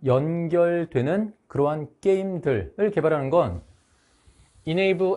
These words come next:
educators to take advantage of games' attention commanding capacities. 교육자들로 하여금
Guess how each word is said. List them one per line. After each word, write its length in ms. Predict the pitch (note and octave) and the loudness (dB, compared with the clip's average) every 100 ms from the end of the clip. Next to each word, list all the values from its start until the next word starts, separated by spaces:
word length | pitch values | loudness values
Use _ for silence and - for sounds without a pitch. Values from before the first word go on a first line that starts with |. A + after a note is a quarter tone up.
| F#3+ | 0
educators 680 | C#3+ D#3 - F#3+ F#3+ F#3 F3+ | -2 -2 0 2 2 0 -4
to 220 | - E3+ | -6 -6
take 260 | - G3+ G3+ | -4 -6 -4
advantage 480 | C3+ C3+ E3+ F#3 E3 | -6 -4 -4 -4 -2
of 140 | D3+ - | -4 -2
games' 380 | D3+ E3 E3 B2+ | -4 -4 -4 -4
attention 680 | A#2 F3 E3 D#3 E3+ E3+ - | -4 -6 -6 -4 -4 -4 -8
commanding 680 | E3 D#3+ E3+ F#3 F3+ G3 - | -4 0 0 0 -2 -2 -2
capacities. 960 | - - G3 G3+ G3+ C#3 E2+ - - _ _ _ _ _ _ _ _ - | -4 -2 -2 0 -2 -4 -4 -8 -20 _ _ _ _ _ _ _ _ 2
교육자들로 720 | E3 A3 - - G3+ F#3+ F3+ | 4 6 2 2 2 4 2
하여금 500 | E3+ F#3+ B2+ C#3+ G3+ | 2 0 0 -4 -4